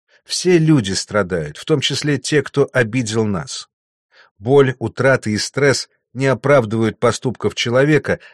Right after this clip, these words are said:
но сострадание к его ноше помогают простить ту ношу, которую он взвалил на нас.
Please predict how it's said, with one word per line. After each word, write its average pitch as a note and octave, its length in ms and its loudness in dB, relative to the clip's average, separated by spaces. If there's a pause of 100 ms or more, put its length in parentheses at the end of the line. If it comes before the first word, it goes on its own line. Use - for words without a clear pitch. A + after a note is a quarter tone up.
но D3+ 160 0
сострадание D3 880 2
к - 100 -10
его B2+ 220 0
ноше D#3 340 0
помогают D#3+ 600 0
простить F3 640 -2
ту A#2 140 -6
ношу, D3 380 -2
которую C#3 460 2
он C3+ 240 -2
взвалил A#2 500 0
на B2+ 140 -2
нас. G2+ 420 -6